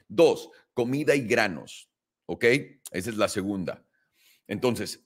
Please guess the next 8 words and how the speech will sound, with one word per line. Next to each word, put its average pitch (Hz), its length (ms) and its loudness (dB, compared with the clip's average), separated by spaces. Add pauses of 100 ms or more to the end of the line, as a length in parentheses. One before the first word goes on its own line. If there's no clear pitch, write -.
tienes 120 400 -2
estas 139 420 0
dos 143 200 2
escaseces 123 580 -4
rapidísimo 117 720 -4
pasando 147 580 0
y 214 260 -4
tres, 156 460 6